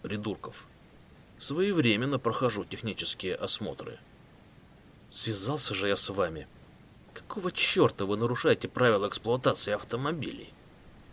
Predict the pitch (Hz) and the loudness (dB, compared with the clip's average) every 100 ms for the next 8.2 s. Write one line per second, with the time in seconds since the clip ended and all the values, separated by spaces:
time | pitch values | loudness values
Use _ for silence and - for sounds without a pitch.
0 | - - - - - - 127 151 139 - | -20 -20 -20 -20 -10 -4 4 8 8 8
1 | 180 156 123 110 117 113 117 - 147 127 | 8 8 10 6 6 4 4 6 6 6
2 | 107 90 80 - - _ _ _ _ _ | 2 0 -2 -4 -16 _ _ _ _ _
3 | _ _ _ _ _ _ _ - 87 90 | _ _ _ _ _ _ _ -12 -2 2
4 | 110 135 120 113 113 110 151 123 87 107 | 2 2 2 2 0 0 0 0 0 2
5 | 120 113 113 110 120 151 160 85 76 92 | 2 2 -2 0 0 2 2 0 0 0
6 | 92 85 87 - 101 104 101 107 107 139 | 2 0 -6 -6 -2 0 4 2 4 4
7 | 117 90 107 110 - 95 - 76 65 58 | 4 2 -2 -4 -4 -8 -4 -6 -6 -8
8 | - - | -10 -12